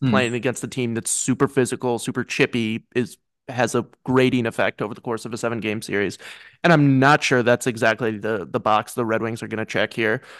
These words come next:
Speaker 2: But then I also think about, like, playoff hockey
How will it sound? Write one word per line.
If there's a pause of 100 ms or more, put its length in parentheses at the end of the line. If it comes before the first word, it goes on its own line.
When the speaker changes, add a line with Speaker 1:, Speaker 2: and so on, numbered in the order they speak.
(180)
Speaker 2:
But
then
I
also
think
about,
like, (320)
playoff
hockey